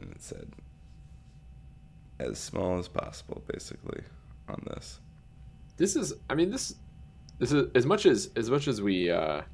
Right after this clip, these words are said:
Speaker 2: you poo-pooed this a little bit for thinking that it was only telling you things that you already knew, I think there's a lot of power in this.
Speaker 1: There is, yeah. I, the problem was it, it was sort of like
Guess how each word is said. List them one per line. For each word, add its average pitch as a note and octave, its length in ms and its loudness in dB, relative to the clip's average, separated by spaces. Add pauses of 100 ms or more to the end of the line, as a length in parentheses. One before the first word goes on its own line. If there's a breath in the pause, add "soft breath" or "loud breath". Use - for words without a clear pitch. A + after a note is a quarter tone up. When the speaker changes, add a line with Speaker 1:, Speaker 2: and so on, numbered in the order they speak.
(720)
Speaker 2:
you G2 180 0
poo-pooed A2+ 480 4
this G2+ 200 2
a G#2 60 2
little F2 200 4
bit E2 200 0
for F#2 140 2
thinking F#2+ 360 -2
that E2+ 120 0
it E2 60 0
was E2+ 160 0
only F2 360 -2
telling F2+ 320 0
you D2 160 -2
things D#2+ 300 -6
that E2 100 -2
you D#2 160 0
already D#2 300 0
knew, D#2 520 -2 (680 soft breath)
I F#3 120 10
think F#4 140 10
there's C#3+ 180 4
a B2+ 60 8
lot A#2 140 6
of G2+ 80 -6
power B2+ 420 10
in F2+ 160 2
this. - 440 -6 (800 soft breath)
Speaker 1:
There C3+ 200 12
is, G#2+ 300 12
yeah. A2 260 12
I, G2 260 10
the F#2+ 180 2
problem G2 580 2
was C2+ 220 0
it, - 140 -2
it C2+ 160 -2
was A#1+ 200 -6
sort D2 240 0
of C2 160 -6
like B1+ 420 0